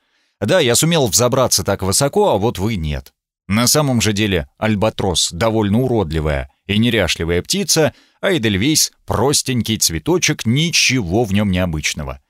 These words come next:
Даже проще и зауряднее одуванчика, что весной усеивает обочины любой дороги. И альбатрос, и эдельвейс нужны для того, чтобы возвысить себя хоть чуточку над остальными.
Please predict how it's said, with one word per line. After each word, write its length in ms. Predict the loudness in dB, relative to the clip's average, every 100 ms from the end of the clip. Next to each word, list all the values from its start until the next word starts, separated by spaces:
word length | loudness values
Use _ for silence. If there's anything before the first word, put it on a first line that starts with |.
| _ _
Даже 340 | -2 0 2 2
проще 400 | 2 2 2 0
и 40 |
зауряднее 600 | 0 2 2 0 0 2
одуванчика, 840 | 2 2 2 2 2 0 -4 -4 -4
что 200 | -2 0
весной 440 | 0 0 -2 0
усеивает 640 | 0 2 2 2 0 0 -8 _
обочины 540 | -2 0 0 0 2
любой 340 | 2 2 2 2
дороги. 540 | 2 0 -2 -4 -12 _ _ _ -4
И 80 | 0
альбатрос, 680 | 2 2 2 2 0 2
и 220 | 2 2 2
эдельвейс 600 | 2 2 2 0 0 0
нужны 360 | 0 0 0
для 180 | 0 0
того, 300 | 0 0 0
чтобы 340 | 0 0 0
возвысить 800 | 2 2 2 0 0 0 0 -2
себя 320 | -2 -2 -2 -2
хоть 260 | -2 -4
чуточку 800 | -6 -6 -2 0 0 -2 -4 -2
над 340 | -2 0 0 0
остальными. 760 | -2 -2 -2 -2 -2 -2 -6